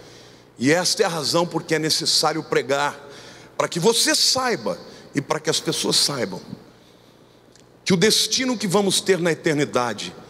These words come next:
depende da nossa decisão no tempo presente. Amém? Fale assim comigo: o nosso destino é escolhido e determinado no tempo em que vivemos.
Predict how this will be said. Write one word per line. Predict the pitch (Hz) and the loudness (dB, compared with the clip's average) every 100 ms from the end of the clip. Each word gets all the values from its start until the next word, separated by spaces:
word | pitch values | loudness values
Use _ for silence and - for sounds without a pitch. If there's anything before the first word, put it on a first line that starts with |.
| - - | -20 -14
depende | - 139 - 151 147 139 147 139 - - - - | -2 -2 0 0 2 0 -4 -6 -14 -16 -18 -20
da | - 120 | -6 -4
nossa | 117 143 135 147 | 0 0 2 0
decisão | 127 123 123 - 110 110 107 - - - | 0 0 0 -2 0 0 -2 -12 -14 -4
no | 113 | -4
tempo | - 90 - | -2 -6 -8
presente. | - 87 - - - - - - - - - - - - - | -8 -6 -6 -8 -14 -18 -20 -20 -20 -20 -20 -20 -20 -14 -2
Amém? | 117 151 156 160 - - - - - | 2 2 0 -6 -18 -20 -20 -20 -16
Fale | - 156 151 | -2 0 2
assim | - 147 | 0 0
comigo: | 131 135 127 113 - - | 2 2 4 2 -4 -6
o | 131 | 0
nosso | 139 175 - 175 | 2 2 0 -2
destino | 160 - - 120 98 85 - - - - - - - - - - - - - - | 0 0 0 0 0 -4 -12 -20 -20 -20 -20 -20 -20 -20 -20 -20 -20 -20 -20 -8
é | - | -4
escolhido | 139 - 143 143 190 185 | -2 0 0 2 2 4
e | |
determinado | 190 170 160 139 139 117 101 87 - - - - - - - - - - - - - - - - - - | 2 2 2 2 2 0 0 -4 -8 -16 -18 -20 -20 -20 -20 -20 -20 -20 -20 -20 -20 -20 -20 -20 -20 -10
no | 113 123 | 0 0
tempo | 123 113 98 | 0 -2 -2
em | 101 | -6
que | 107 | -4
vivemos. | 98 85 82 - - - - | -4 -4 -8 -10 -10 -10 -12